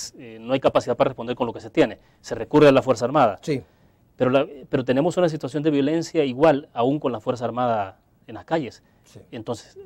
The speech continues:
Speaker 1: ¿hay temor o no de que, eh, el ejército, finalmente, la Fuerza Armada en general, termine desgastada o en una posición bastante difícil?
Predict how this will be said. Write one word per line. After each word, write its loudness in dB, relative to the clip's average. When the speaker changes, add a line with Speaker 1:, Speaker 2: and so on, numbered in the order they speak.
Speaker 1:
¿hay 2
temor 2
o 6
no 4
de -2
que, -10
eh, -12
el -14
ejército, -14
finalmente, -12
la -10
Fuerza -12
Armada -12
en -18
general, -8
termine -10
desgastada 2
o -4
en -14
una -10
posición -14
bastante -12
difícil? -8